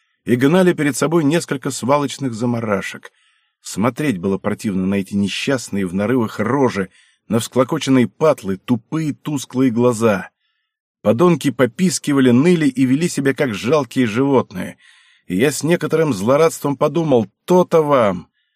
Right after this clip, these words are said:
Одно дело нападать на безоружного и бесправного любимца,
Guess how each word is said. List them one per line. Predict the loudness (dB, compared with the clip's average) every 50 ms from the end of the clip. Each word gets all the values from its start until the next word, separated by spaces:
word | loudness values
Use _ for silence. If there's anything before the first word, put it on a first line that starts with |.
| _ _
Одно | -2 -2 0 2 2 2 2
дело | 4 4 4 4 4
нападать | 2 0 0 0 4 4 4 4 4
на | 0 0
безоружного | 0 2 2 2 2 0 -2 -4 -2 -2 -2 -2
и | -2 -2
бесправного | -2 -2 -2 -4 -4 -2 0 0 0 2 0 0 0 0
любимца, | 0 0 0 0 -2 -2 -2 -2 0 0 0 0